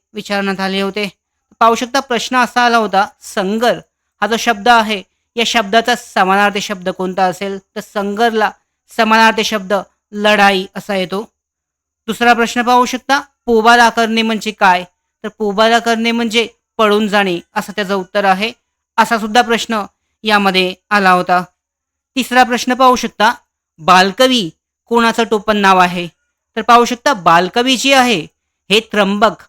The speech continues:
बापूजी ठोंबरे यांचं टोपण नाव आहे. बालकवी हा जो लेखक आणि कवी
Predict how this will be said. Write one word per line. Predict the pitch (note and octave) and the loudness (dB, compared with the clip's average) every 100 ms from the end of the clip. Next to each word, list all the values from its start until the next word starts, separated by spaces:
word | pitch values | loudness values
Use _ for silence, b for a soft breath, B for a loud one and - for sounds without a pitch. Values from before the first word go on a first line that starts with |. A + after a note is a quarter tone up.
| _ F3+ | _ 0
बापूजी | F#3+ F3+ G#3+ A3 | 2 2 0 -2
ठोंबरे | - G3 G3+ G3+ E3+ _ _ _ | -4 -4 -2 -2 -4 _ _ _
यांचं | G#3 G#3 G3+ E3+ G#3+ F#3 _ - | 0 2 2 0 -2 -2 _ -2
टोपण | A3 A3 A3 | 0 0 0
नाव | G#3 G3 | 2 2
आहे. | F#3+ G3 F#3+ | 2 -2 -6
बालकवी | F#3 F#3 F#3+ A3 A#3 G3+ - _ - | -2 -2 -2 -4 -6 -6 -12 _ -8
हा | G#3+ | -2
जो | A3 A3 | -2 -2
लेखक | G3+ G3+ A#3 A#3+ - _ | -2 -2 0 -4 -4 _
आणि | A3+ A3+ - | -4 -2 0
कवी | A3 A3+ | 0 0